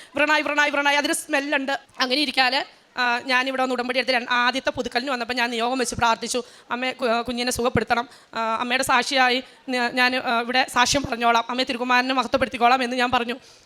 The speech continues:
ആ മ-, ആ, പു-, ആ, ഇവിടുന്ന് പോ-, തിരിച്ച് ചെന്ന തൈലം പുരട്ടി, ആ, കുഞ്ഞിനെ ഞാൻ രാവിലെയും വൈകുന്നേരവും തിരി കത്തിച്ച് പ്രാർത്ഥന ചെല്ലുമ്പോൾ തിരി കയ്യിൽ പിടിച്ച്, ആ, കൊച്ചിനെ വിളിച്ച് ഞാൻ പറയും, "ഇവിടെ കിടക്കാൻ" പറയും. കാരണം ഈ തുടഭാഗം മുഴുവനും ഉണ്ട്, എല്ലാം ഇങ്ങനെ പൊട്ടിയതായിട്ടായിരിക്കണേ. അപ്പോൾ ഞാൻ പറയും, "കിടക്കാൻ" പറയും. കിടന്നിട്ട് ഞാൻ,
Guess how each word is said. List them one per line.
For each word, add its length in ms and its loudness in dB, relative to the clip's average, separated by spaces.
ആ 140 2
മ-, 100 0
ആ, 200 0
പു-, 260 -6
ആ, 160 2
ഇവിടുന്ന് 320 0
പോ-, 200 -2
തിരിച്ച് 200 -4
ചെന്ന 300 0
തൈലം 440 2
പുരട്ടി, 420 2
ആ, 140 2
കുഞ്ഞിനെ 300 -4
ഞാൻ 160 0
രാവിലെയും 340 2
വൈകുന്നേരവും 420 0
തിരി 160 -4
കത്തിച്ച് 240 -6
പ്രാർത്ഥന 320 2
ചെല്ലുമ്പോൾ 380 -4
തിരി 120 -6
കയ്യിൽ 220 -2
പിടിച്ച്, 360 -4
ആ, 180 0
കൊച്ചിനെ 300 -6
വിളിച്ച് 220 -4
ഞാൻ 140 0
പറയും, 140 2
"ഇവിടെ 180 0
കിടക്കാൻ" 280 0
പറയും. 160 -4
കാരണം 260 0
ഈ 40 -8
തുടഭാഗം 460 0
മുഴുവനും 340 0
ഉണ്ട്, 140 0
എല്ലാം 280 0
ഇങ്ങനെ 140 0
പൊട്ടിയതായിട്ടായിരിക്കണേ. 720 -2
അപ്പോൾ 120 -4
ഞാൻ 100 0
പറയും, 180 0
"കിടക്കാൻ" 280 2
പറയും. 140 -4
കിടന്നിട്ട് 300 -2
ഞാൻ, 320 -2